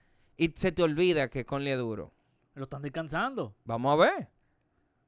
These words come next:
Speaker 2: Lo
Speaker 1: Yo
Speaker 2: están
Speaker 1: no,
Speaker 2: descansando
Speaker 1: yo no sé, o
Speaker 2: para
Speaker 1: sea,
Speaker 2: que llegue
Speaker 1: yo te voy a decir
Speaker 2: saludable.
Speaker 1: algo.
Speaker 2: Por eso es que es bueno
Speaker 1: No hay un
Speaker 2: descansarlo.
Speaker 1: ser humano
Speaker 2: Yo soy pro lo-,
Speaker 1: en el
Speaker 2: load management.
Speaker 1: equipo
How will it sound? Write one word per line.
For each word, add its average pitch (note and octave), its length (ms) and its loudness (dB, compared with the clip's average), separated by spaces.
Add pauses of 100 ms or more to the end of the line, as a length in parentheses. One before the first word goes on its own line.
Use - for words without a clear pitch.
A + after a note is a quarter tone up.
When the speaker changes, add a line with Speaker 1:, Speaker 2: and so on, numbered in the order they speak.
Speaker 2:
Lo G#3+ 100 -6
Speaker 1:
Yo A#3+ 100 2
Speaker 2:
están F#3+ 80 2
Speaker 1:
no, F#3 40 -8
Speaker 2:
descansando D3 720 -2
Speaker 1:
yo E4 80 10
no G#3+ 120 4
sé, E3+ 320 4
o - 40 0
Speaker 2:
para C3+ 40 -2
Speaker 1:
sea, E3 200 4
Speaker 2:
que F3+ 80 2
llegue F#3+ 140 4
Speaker 1:
yo - 60 4
te A#3+ 80 6
voy A#3 60 10
a A3 60 8
decir F3+ 120 4
Speaker 2:
saludable. D#3 280 6
Speaker 1:
algo. A#2 140 -6 (160)
Speaker 2:
Por F#3 120 0
eso A3+ 100 -2
es A3+ 40 -4
que C4 80 4
es C4 40 2
bueno C4+ 220 2
Speaker 1:
No G3+ 140 12
hay B3 120 12
un B3 40 4
Speaker 2:
descansarlo. B3+ 260 6
Speaker 1:
ser G#3 160 8
humano E3 480 4
Speaker 2:
Yo C#3 60 -8
soy G3 120 -4
pro A3 180 -2
lo-, A3+ 100 0
Speaker 1:
en E3+ 140 0
el E3 100 2
Speaker 2:
load D#3+ 100 4
management. G3+ 280 0
Speaker 1:
equipo G#3+ 360 4